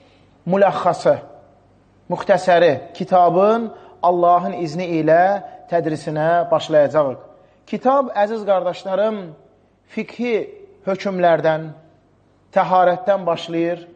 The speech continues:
namaz, oruc, zəkat, həcc, şəriət və fiqh mövzuların əhatə edir. Allahın izni ilə bu kitabı keçərkən eləcə də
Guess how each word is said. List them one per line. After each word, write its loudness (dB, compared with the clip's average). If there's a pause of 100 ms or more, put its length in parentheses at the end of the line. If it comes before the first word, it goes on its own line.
namaz, -2 (1200)
oruc, 2 (640)
zəkat, -2 (220)
həcc, 0 (640)
şəriət 0
və 2
fiqh -6
mövzuların 2 (100)
əhatə 0
edir. -8 (520)
Allahın 0
izni -4 (160)
ilə 4 (800)
bu 0
kitabı 0
keçərkən -2
eləcə -2
də 4